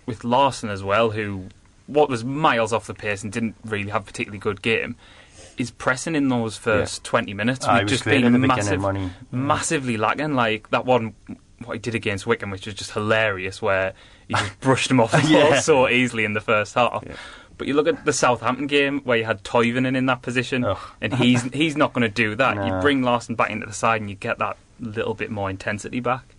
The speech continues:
Speaker 3: Something else that obviously the formation gives you is the two strikers, and I've been saying it this week. Really, you've got, you know, it's all well and good having philosophies and systems and ideas, but you look at it and,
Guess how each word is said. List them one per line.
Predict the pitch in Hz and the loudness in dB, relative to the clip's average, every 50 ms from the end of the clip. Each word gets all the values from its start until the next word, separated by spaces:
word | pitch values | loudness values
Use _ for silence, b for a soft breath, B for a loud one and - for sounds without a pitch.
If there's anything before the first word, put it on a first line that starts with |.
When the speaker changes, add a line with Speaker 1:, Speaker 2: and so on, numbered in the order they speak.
| _ _ | _ _
Speaker 3:
Something | - - 131 143 147 139 117 | -2 2 4 6 6 6 6
else | 113 123 - - | 6 4 2 0
that | - 127 120 107 - - - - - _ _ _ - | 0 2 2 2 0 -4 -12 -20 -20 _ _ _ -2
obviously | 117 113 113 107 - - 101 | -2 0 0 -2 -4 -4 -6
the | 101 95 | -6 -6
formation | - - 107 104 104 104 101 - - 104 95 90 | -4 -2 -2 -2 -2 -2 -4 -4 -4 -4 -4 -4
gives | 110 104 95 - | -4 -6 -6 -6
you | 104 98 95 92 | -6 -6 -4 -4
is | 92 87 - - - _ _ - | -6 -8 -8 -12 -14 _ _ -12
the | 110 95 | -10 -10
two | - - 107 98 | -8 -6 -6 -6
strikers, | - - - 104 95 98 107 110 107 104 98 - - - - | -6 -2 -2 0 0 0 -2 -6 -6 -6 -8 -10 -12 -8 -6
and | 113 104 101 98 95 - - b b b b b b b - | -4 -4 -2 -4 -4 -6 -8 b b b b b b b -2
I've | 104 98 | -2 -2
been | - 110 104 101 92 - | -2 -2 -4 -4 -4 -6
saying | - - - 107 101 101 | -4 -4 -2 -2 -2 -2
it | 104 87 | -4 -4
this | 104 98 - - | -6 -8 -6 -6
week. | 110 110 98 - - - - b b b b b b b b b b b b b b b - - - _ - - - _ - | -6 -6 -6 -8 -10 -16 -18 b b b b b b b b b b b b b b b -20 -20 -20 _ -20 -20 -20 _ -6
Really, | 131 131 127 120 117 117 107 113 123 - - | 0 2 2 4 4 2 0 -2 -4 -8 -10
you've | - 113 104 | -12 -4 0
got, | - 127 117 - _ _ - - | 2 2 2 0 _ _ -8 -4
you | - 123 | 0 0
know, | 113 107 - - - - - - - - _ _ - | 0 0 -2 -6 -12 -20 -20 -20 -20 -20 _ _ -14
it's | 120 - - | -4 2 4
all | 131 127 | 4 6
well | 123 117 110 | 6 4 4
and | 101 90 | 2 0
good | 117 113 | 2 2
having | 113 110 110 107 98 | 2 2 2 0 -2
philosophies | - 110 107 107 101 - 101 - 117 101 101 | -2 0 0 0 0 -2 -4 -6 -4 -4 -4
and | 104 98 | -4 -4
systems | - - 117 - - - 107 107 98 107 | -4 -6 -6 -6 -6 -6 -6 -6 -4 -2
and | 104 | -2
ideas, | 101 101 95 107 110 104 101 90 | -2 -2 -2 -2 -2 -2 -4 -4
but | - 113 110 | -6 -6 -6
you | 113 113 113 | -2 0 0
look | 123 131 127 | 2 2 2
at | 120 113 | 0 0
it | 110 110 | -2 -2
and, | 107 104 107 | -6 -6 -8